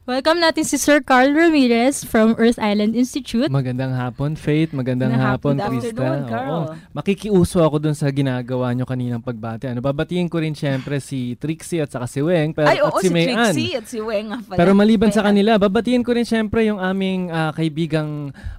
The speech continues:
Speaker 2: kaopisina ng aso ho dun, si Bunny.
Speaker 3: Hi, Bunny!
Speaker 2: <laughs>
Speaker 3: Si Bunny ay galing sa Mascom.
Speaker 2: Mascom,
Speaker 3: Dito
Speaker 2: opo.
Speaker 3: siya galing.
Speaker 1: Mm.
Speaker 3: Ano, bigla, one day may nakita ko na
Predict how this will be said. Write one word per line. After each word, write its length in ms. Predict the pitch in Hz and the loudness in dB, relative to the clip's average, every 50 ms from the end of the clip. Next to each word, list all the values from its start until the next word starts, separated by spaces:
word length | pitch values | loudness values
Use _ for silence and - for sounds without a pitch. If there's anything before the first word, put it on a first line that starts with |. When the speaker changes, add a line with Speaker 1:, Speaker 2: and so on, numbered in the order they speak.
| - | -14
Speaker 2:
kaopisina 560 | - 135 139 147 - 175 - - 175 165 156 151 | -12 -10 -10 -10 -10 -10 -10 -8 -8 -8 -8 -8
ng 60 | - | -8
aso 340 | - 139 139 131 - 160 147 | -8 -8 -8 -8 -8 -8 -8
ho 160 | 135 143 147 | -6 -6 -6
dun, 300 | 147 143 180 190 180 160 | -4 -2 0 0 0 0
si 120 | 143 - 156 | -2 -6 -8
Bunny. 600 | 123 113 143 151 165 196 233 233 196 139 117 101 - | -6 -2 0 0 0 0 0 -2 -4 -4 -6 -8 -6
Speaker 3:
Hi, 260 | - 311 330 381 415 | -4 -2 -2 -2 -2
Bunny! 880 | 349 233 180 233 233 233 226 226 226 226 226 226 226 226 226 226 226 233 | -4 -2 0 2 2 2 0 -2 -4 -8 -8 -8 -8 -8 -8 -8 -8 -4
Speaker 2:
<laughs> 1040 | 233 - 370 320 220 185 202 240 226 247 254 247 277 277 214 185 - 190 175 - | -4 -4 -4 -4 -6 -6 -8 -8 -10 -10 -10 -12 -10 -8 -10 -8 -10 -10 -14 -16
Speaker 3:
Si 160 | - - 330 311 | -12 -8 -8 -6
Bunny 520 | 202 165 240 247 254 269 269 294 330 339 | 0 2 4 4 4 2 0 -2 -4 -2
ay 160 | - 254 247 | 0 0 0
galing 440 | 208 196 233 226 226 233 247 247 254 | 0 2 2 2 2 0 -2 -6 -6
sa 480 | 247 - 240 202 196 196 180 175 180 185 _ _ _ _ _ _ _ _ _ _ _ | -6 -4 -2 0 0 0 0 -2 -4 -8 _ _ _ _ _ _ _ _ _ _ _
Mascom. 340 | - 226 247 254 254 - - | -8 -6 -6 -6 -6 -8 -6
Speaker 2:
Mascom, 420 | - 466 523 523 466 - 247 - 214 | -6 -4 -4 -2 -2 -2 -2 -2 -2
Speaker 3:
Dito 200 | - - - 440 | -4 -6 -4 -4
Speaker 2:
opo. 80 | 427 | -4
Speaker 3:
siya 80 | - 466 | -4 -4
galing. 640 | - - 381 392 403 403 427 415 392 311 233 214 196 | -4 -4 -4 -4 -4 -6 -6 -8 -10 -12 -12 -14 -12
Speaker 1:
Mm. 460 | - 226 220 226 240 247 254 262 262 | -12 -10 -8 -6 -6 -6 -6 -8 -8
Speaker 3:
Ano, 300 | 247 294 320 339 339 339 320 | -10 -10 -8 -8 -6 -6 -8
bigla, 300 | 233 220 254 254 285 277 269 - - | -8 -10 -12 -10 -8 -8 -8 -10 -10
one 300 | 180 240 254 285 302 302 | -12 -10 -10 -10 -10 -10
day 180 | 269 233 247 262 | -10 -10 -10 -10
may 120 | 254 254 254 | -10 -12 -12
nakita 400 | 254 262 254 - 247 247 - 240 | -14 -14 -16 -16 -16 -12 -10 -10
ko 140 | 233 240 247 | -10 -10 -12
na 160 | 233 226 220 | -14 -12 -12